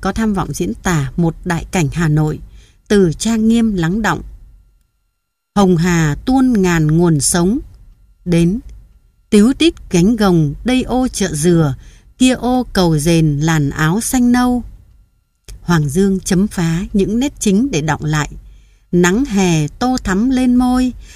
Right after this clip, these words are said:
thanh bình tiếng cuốc reo vui trong âm thanh và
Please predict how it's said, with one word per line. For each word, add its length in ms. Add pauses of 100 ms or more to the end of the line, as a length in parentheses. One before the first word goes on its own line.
(140)
thanh 260
bình 380
tiếng 240
cuốc 280
reo 300
vui 360 (600)
trong 240
âm 220
thanh 280 (380)
và 380